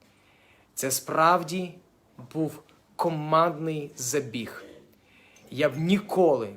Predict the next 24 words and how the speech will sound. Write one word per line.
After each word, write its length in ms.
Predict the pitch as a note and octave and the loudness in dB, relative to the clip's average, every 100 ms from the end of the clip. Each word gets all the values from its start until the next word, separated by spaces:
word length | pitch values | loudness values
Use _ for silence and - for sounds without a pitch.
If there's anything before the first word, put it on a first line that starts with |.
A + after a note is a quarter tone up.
| G#2+ | -10
в 40 | |
житті, 680 | A#2+ C#3+ - - F3+ F#3+ F#3+ - _ _ _ _ _ _ | -8 -8 -8 -8 -4 -2 -4 -10 _ _ _ _ _ _
е, 120 | B2 | -8
не 140 | C3 C#3 | -4 -4
міг 200 | D3+ C3+ | -4 -6
зробити 480 | B2+ C3+ D3+ C#3+ | -4 -4 -4 -6
це 180 | - - | -8 -6
один. 280 | A2 G2+ F2 - _ - | -6 -8 -14 -18 _ -18
Я 440 | B2 C#3 D#3 D#3 | -6 0 2 2
навіть 280 | D3+ D3+ D3 | 2 -2 -4
ніколи 280 | D#3 E3 D#3+ | -6 -2 0
не 140 | E3 | 0
мріяв 520 | E3+ E3+ E3+ D#3+ A2+ - | -2 -2 -2 0 -2 -4
мати 600 | A#2+ C#3+ E3+ E3+ G#2 F#2 - - _ _ _ - | -2 2 2 0 -6 -8 -14 -20 _ _ _ -10
таку 260 | C3+ C#3+ | -8 -6
сильну, 680 | C3 - - F#3+ E3+ B2+ F#2+ G2+ _ - _ | -2 0 4 4 4 -2 -8 -14 _ -20 _
потужну 760 | - D#3+ D#3 - G3 D3+ B2+ G#2+ G#2+ _ _ _ | -6 -6 -2 0 2 2 -4 -10 -12 _ _ _
команду, 800 | - D#3 E3 F3 F#3 D3 A2+ G2 - - _ | -4 0 6 6 6 2 -6 -8 -16 -20 _
яка 320 | - C3+ - D3 | -6 -4 2 2
об'єдналася 600 | C#3+ C#3+ C#3+ D#3+ D#3+ C#3+ | 4 -2 0 0 0 -4
навколо 420 | C3 - C#3+ C3+ | -8 -8 -6 -4
цінностей, 840 | C3 - E3+ D#3+ B2+ - - - - _ - - _ _ _ _ _ _ | -4 -4 -2 -2 -4 -8 -10 -16 -20 _ -20 -20 _ _ _ _ _ _
навколо, 760 | - C3+ - - E3 D#3 D3 C#3 B2+ _ _ _ _ | -8 -8 -4 4 4 6 2 0 -6 _ _ _ _
е, 400 | B2+ A#2+ A#2 A2+ | -8 -6 -6 -6